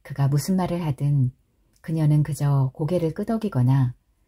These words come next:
희미한 미소를 짓곤 했다. 언제 이렇게까지 한국말이 늘었을까? 나타샤의 말은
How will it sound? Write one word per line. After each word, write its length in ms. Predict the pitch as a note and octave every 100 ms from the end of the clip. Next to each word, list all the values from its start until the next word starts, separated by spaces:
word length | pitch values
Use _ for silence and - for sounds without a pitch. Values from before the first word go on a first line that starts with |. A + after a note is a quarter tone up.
| _ _
희미한 560 | - A#3 A#3 G3+ F#3
미소를 400 | C#3+ D#3 F#3 D3+
짓곤 320 | C3 - C3
했다. 460 | C#3+ - G#2+ G#2 C3 _ _ _ _ _ _ _ _ _ _ _ _ _ _ _ _ -
언제 360 | D3 D3 C#3+
이렇게까지 960 | C#3 D3+ E3+ F#3 D#3+ C#3+ - C#3+ C#3 C3+
한국말이 580 | - A3+ A#3 A3+ E3+ C3
늘었을까? 680 | C#3 D3 - D3 A2+ A#2 C3+ _ _ _ _ _ _ _ _ _ _ _ _ _ _ _ _ -
나타샤의 560 | D#3 G3+ G3+ G3 F3+
말은 580 | D#3 C#3+ D3+ D3 C3